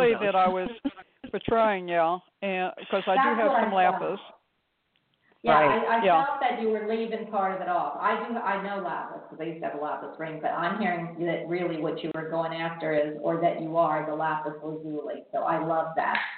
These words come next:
Speaker 3: Um, please,
Speaker 1: Yes.
Speaker 3: thank you for, for coming. Thank you for being a chat.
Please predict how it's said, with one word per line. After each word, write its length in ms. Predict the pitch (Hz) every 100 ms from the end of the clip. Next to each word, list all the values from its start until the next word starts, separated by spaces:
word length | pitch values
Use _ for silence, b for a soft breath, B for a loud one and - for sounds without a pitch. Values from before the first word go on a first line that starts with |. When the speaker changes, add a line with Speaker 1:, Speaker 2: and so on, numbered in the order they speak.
| B B B
Speaker 3:
Um, 420 | - 180 175 180 -
please, 300 | 233 233 226 190
Speaker 1:
Yes. 180 | 175 -
Speaker 3:
thank 280 | 202 214 214
you 140 | 196
for, 260 | 175 185 -
for 260 | 185 175 175
coming. 380 | 190 180 180 180
Thank 260 | 180 185 -
you 100 | -
for 120 | 180
being 200 | 175 175
a 140 | 170
chat. 240 | 180 160